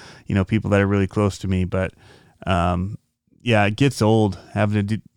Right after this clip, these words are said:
to think about this and deal with this and try and reassure people that, no, really, we, we do spend money on these, a lot of money, way more than we'll ever make.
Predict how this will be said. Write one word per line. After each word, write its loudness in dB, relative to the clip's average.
to -6
think -2
about 0
this -2
and -2
deal 2
with -2
this -4
and -2
try 0
and 2
reassure 2
people -2
that, 0
no, 2
really, 2
we, -2
we 0
do 2
spend -2
money 2
on 0
these, -4
a -8
lot 0
of -2
money, -6
way 2
more 4
than 0
we'll -2
ever -2
make. -2